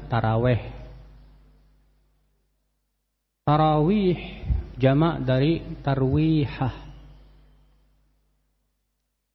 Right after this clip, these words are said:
yang artinya dari kata rawwaha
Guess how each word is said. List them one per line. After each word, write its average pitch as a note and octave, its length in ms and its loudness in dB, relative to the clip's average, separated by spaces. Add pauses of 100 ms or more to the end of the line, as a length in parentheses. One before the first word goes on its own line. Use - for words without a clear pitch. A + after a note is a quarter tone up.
(140)
yang C3 160 -2
artinya C#3 640 2 (1700)
dari B2 160 0
kata D3+ 640 -2
rawwaha C#3+ 1300 0